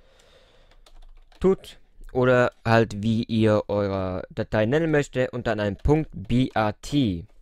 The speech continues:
und dann speichern. Dann werdet ihr auch sehen,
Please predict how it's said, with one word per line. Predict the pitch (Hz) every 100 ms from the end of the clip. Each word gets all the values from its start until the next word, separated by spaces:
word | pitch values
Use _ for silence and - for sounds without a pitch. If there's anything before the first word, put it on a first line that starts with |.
| - - - - _ _ - _ _ _ - -
und | 127 135 -
dann | 135
speichern. | 123 - - 107 107 101 90 87 - _ _ _ _ _ -
Dann | 117 127
werdet | 147 147
ihr | 131
auch | 117
sehen, | - 123 135 139